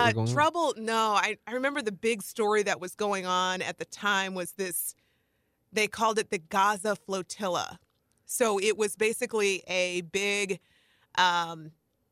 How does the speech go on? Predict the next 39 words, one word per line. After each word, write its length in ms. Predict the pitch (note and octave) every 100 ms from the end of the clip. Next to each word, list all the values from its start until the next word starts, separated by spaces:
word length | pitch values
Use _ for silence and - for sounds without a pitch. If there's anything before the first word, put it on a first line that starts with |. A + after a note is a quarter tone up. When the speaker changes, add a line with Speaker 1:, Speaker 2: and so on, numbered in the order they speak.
| _ F#3
Speaker 2:
boat 540 | F3+ G3+ E3+ - - _ _ _ _ _
that 280 | F3+ G3+ G3
was 160 | G3 F#3
just 360 | A3 F#3+ - - _
out 260 | F3 G#3 G#3+ -
in 140 | G#3+
the 80 | G3+
sea, 320 | - G#3+ G#3+
and 100 | G3
they 100 | F#3+
were 160 | F#3 F3+ - _ -
going 280 | G#3+ G#3+
to 120 | - G#3
bring 520 | G3 G#3+ G#3 G#3 F#3+ -
medicine, 640 | F#3+ G3+ G#3 G3+ - G#3 G3
food. 680 | - G#3+ G#3 G3 G3 F#3+ - _ _ _ -
Um, 480 | F#3+ F#3 F3+ F3+ - _ _
in 140 | A3+ A3+
their 180 | A#3
words, 240 | G#3+ G#3 F3
they 120 | G#3+
were 100 | G#3
bringing 380 | G3 G3+ F#3 F3+
aid 440 | - F#3+ F#3 F3+ E3+
to 180 | G#3+ G3
the 80 |
Palestinians 800 | F#3 G#3 F#3+ F3 - F#3+ F3+ F3
who 100 | G3+
they 140 | F#3 F3
felt 280 | G3+ F#3
were 120 | F#3+ F#3
being, 460 | F#3 E3 D#3+ D#3 -
you 140 | F#3+
know, 380 | E3+ D#3+ D#3 - - - -
not 300 | G3+ F#3+ -
properly 480 | G#3+ F3+ G3 F3 F3
cared 300 | - G3 F3+
for. 200 | F3+ D3+ G2+
Speaker 1:
Mm-hmm. 220 | G2 G#2